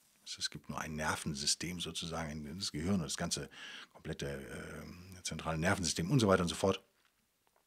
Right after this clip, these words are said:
Da entstehen Gefühle und Gedanken, deswegen macht's für mich nicht so richtig Sinn, da zu unterscheiden. Vielleicht macht's in der Diskussion jetzt hier doch wieder Sinn, manchmal macht's halt einfach rhetorisch Sinn,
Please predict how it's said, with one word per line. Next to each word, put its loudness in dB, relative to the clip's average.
Da 4
entstehen 6
Gefühle 2
und 6
Gedanken, 6
deswegen 6
macht's 2
für 0
mich 0
nicht 4
so 6
richtig 0
Sinn, 4
da 2
zu -2
unterscheiden. 6
Vielleicht 4
macht's 6
in 0
der 2
Diskussion 2
jetzt 2
hier 2
doch 0
wieder 4
Sinn, 2
manchmal 6
macht's 4
halt 4
einfach 0
rhetorisch -2
Sinn, -8